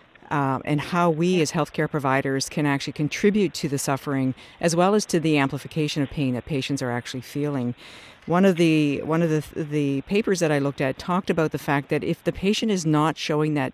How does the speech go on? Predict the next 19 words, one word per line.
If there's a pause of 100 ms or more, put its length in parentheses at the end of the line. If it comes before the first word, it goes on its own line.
that,
and
I'm
just
curious
about
your
feeling
about
this,
but (540)
if
they're
not
kind
of
making
that
transition,